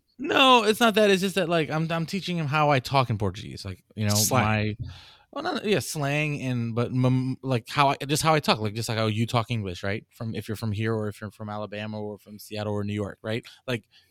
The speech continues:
Speaker 1: he's learning my English, like, this, this region's English, I guess. But I'm, I have, I'm, I'm starting to have a theory here. Is like, would I actually be able to teach him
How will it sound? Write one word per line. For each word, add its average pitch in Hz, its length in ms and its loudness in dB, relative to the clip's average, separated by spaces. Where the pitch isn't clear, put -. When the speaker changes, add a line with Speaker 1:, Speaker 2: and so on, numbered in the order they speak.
Speaker 1:
he's 147 140 -2
learning 156 340 2
my 131 280 4
English, 117 580 -6
like, 87 180 -16
this, 110 180 -6
this 117 200 -6
region's 117 400 -2
English, 101 340 -2
I 82 40 -12
guess. - 300 -18
But 127 260 4
I'm, 185 220 -4
I 220 180 8
have, 233 120 8
I'm, 180 180 0
I'm 170 180 2
starting 226 220 6
to 190 80 8
have 160 180 2
a 147 60 0
theory 190 300 4
here. 160 120 4
Is 143 80 2
like, 127 220 0
would 151 340 6
I 208 140 10
actually 175 480 2
be 151 220 -4
able 151 360 4
to - 100 -6
teach - 400 -8
him 120 320 0